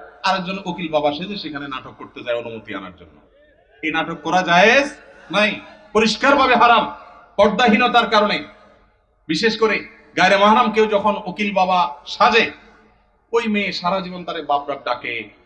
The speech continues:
খানা খাওয়ায়। এটা আমাদের সামাজিক স-, মানে একটা কুসংস্কার বলতে পারেন, এর সাথে ইসলামের কোনো সম্পর্ক।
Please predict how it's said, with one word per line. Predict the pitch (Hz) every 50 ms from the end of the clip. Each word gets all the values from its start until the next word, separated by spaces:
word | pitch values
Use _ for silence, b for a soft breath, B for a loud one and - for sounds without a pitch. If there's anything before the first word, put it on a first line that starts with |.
| _ _ _ _ _
খানা | - - 143 139 147 143 143 147
খাওয়ায়। | - - 123 123 123 120 117 107 101 104 - - - - - - _ _ _ _ _ _ _ _ _ _ -
এটা | 175 165 202 214 240 277 339 349 - _ _ -
আমাদের | 160 160 170 165 165 156
সামাজিক | - - - 175 180 202 202 185 190 -
স-, | - - 160 143 - - - -
মানে | 147 147 151 143
একটা | 139 143 - 156 143 139 131 - - - - - - - _ _ _
কুসংস্কার | - 233 - 214 214 202 - - 190 180
বলতে | 165 160 147 147 143
পারেন, | 135 123 117 104
এর | 135 147
সাথে | - 185 175 170
ইসলামের | 156 - 165 156 160 156
কোনো | 156 147 147
সম্পর্ক। | 147 151 139 143 151 156 147 147 196 214 247 - -